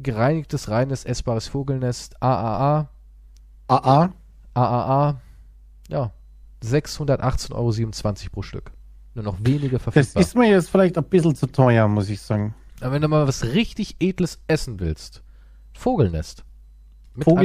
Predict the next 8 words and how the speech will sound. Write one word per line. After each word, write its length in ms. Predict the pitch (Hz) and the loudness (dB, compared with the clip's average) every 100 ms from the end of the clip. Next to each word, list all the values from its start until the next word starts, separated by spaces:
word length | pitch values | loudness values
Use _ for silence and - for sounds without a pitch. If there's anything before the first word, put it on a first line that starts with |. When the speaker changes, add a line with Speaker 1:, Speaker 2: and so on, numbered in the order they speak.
| 151 | 6
Speaker 1:
alles 20 | |
der 140 | 147 | 6
Speaker 2:
es 160 | 143 139 | 6 4
gibt 200 | - - | 2 4
eine 100 | 156 | 2
Vogelnestsuppe. 1040 | - 196 196 165 143 - - 220 135 107 - - - | 4 2 4 2 2 0 -10 0 2 2 -4 -20 -8
Mhm. 180 | 113 110 | -2 4
Speaker 1:
Ja, 240 | 127 117 | 4 2